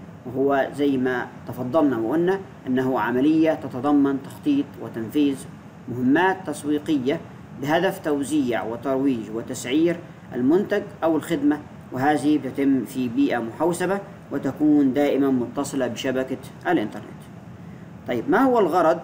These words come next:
من التسويق الإلكتروني؟ الهدف من التسويق الإلكتروني يا شباب هو أكيد طبعًا تسهيل عملية تبادل السلع وتلبية طلبات الزبائن. يعني أنت قاعد في بيتك تقدر ت-، ت-، تطلب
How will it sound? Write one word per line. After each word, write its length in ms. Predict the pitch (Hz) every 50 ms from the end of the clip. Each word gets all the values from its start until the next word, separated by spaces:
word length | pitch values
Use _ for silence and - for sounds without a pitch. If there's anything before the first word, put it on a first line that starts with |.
| - 135
من 360 | 131 143 156 165 165 156 143 -
التسويق 640 | 135 131 - - 127 - - 127 127 131 135 139 135 - - -
الإلكتروني؟ 600 | 131 - - 135 143 143 - 175 160 131 110 104 101 - - - - - - - - - -
الهدف 400 | 131 180 226 262 254 202 - 165
من 80 | 160
التسويق 320 | 151 147 147 127 156 208 -
الإلكتروني 420 | 180 170 160 170 170 185 185 170
يا 60 | 156
شباب 360 | 143 - 143 131 151 165 185 - 196 135 135
هو 360 | 143 147 151 147 147 151 - -
أكيد 340 | 135 135 - 196 202 170 -
طبعًا 320 | 156 127 113 113 120 143
تسهيل 540 | 170 165 180 165 - - - 196 185 156 143
عملية 500 | 120 123 127 127 123 127 135 151 165 165 - -
تبادل 440 | 135 113 117 131 143 147 156 147 139
السلع 440 | 135 - - 135 127 151 170 170 - - - - - - - - -
وتلبية 760 | 151 170 180 175 143 - - 156 139 123 131 160 165 170 165 170 -
طلبات 340 | 147 120 113 120 143 160 160
الزبائن. 480 | 160 143 143 190 185 202 - - 120 131 - - - - - -
يعني 280 | 170 160 143 135 135
أنت 140 | 156 147 -
قاعد 300 | 123 135 151 143 127 127
في 80 | - 127
بيتك 320 | 123 143 160 - 208 214 - - - - - - -
تقدر 340 | 196 170 151 165 170 175 170 - - - -
ت-، 380 | 147 147 147 147 151 156 - - - - -
ت-، 120 | 175 143 -
تطلب 340 | 175 175 175 - 147 160